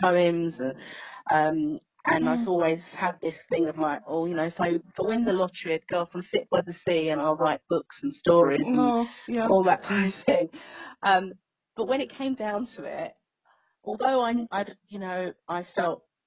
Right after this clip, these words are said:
Speaker 1: really pleased and proud of myself in, in writing my first book, my memoir, and then managing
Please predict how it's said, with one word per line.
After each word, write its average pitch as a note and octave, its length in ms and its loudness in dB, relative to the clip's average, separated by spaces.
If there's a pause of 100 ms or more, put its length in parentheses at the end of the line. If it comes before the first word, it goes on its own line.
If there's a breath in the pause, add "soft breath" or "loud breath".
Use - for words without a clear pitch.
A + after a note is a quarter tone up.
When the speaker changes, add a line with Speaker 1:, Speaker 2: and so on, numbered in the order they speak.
(240)
Speaker 1:
really F#3+ 340 -6
pleased F#3+ 520 -2
and - 160 -6
proud G3 300 2
of F#3 80 -2
myself F#3 480 2
in, F3 180 -2
in F3 180 -2
writing E3+ 380 0
my E3+ 160 -2
first F3 480 -2
book, F3+ 220 -2
my D#3+ 120 -2
memoir, F3 720 0
and E3+ 220 -4
then F3+ 240 -2
managing F3 640 -2